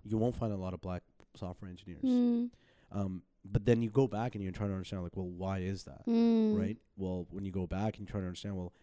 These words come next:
Speaker 1: it started from the day they were born. They didn't
Speaker 2: Mm.
Speaker 1: have the same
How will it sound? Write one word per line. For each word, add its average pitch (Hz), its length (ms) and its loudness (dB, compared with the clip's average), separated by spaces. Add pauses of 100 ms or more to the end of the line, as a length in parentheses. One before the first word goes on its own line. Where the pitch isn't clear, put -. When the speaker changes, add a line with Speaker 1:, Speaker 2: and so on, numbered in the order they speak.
Speaker 1:
it 110 120 -2
started 110 300 2
from 101 300 -4
the 98 100 -2
day 95 320 -2
they 92 180 -6
were 87 160 -8
born. 85 480 -10
They 233 80 4
didn't 220 400 6
Speaker 2:
Mm. 202 40 -2
Speaker 1:
have - 200 -4
the 185 80 -10
same 95 400 -8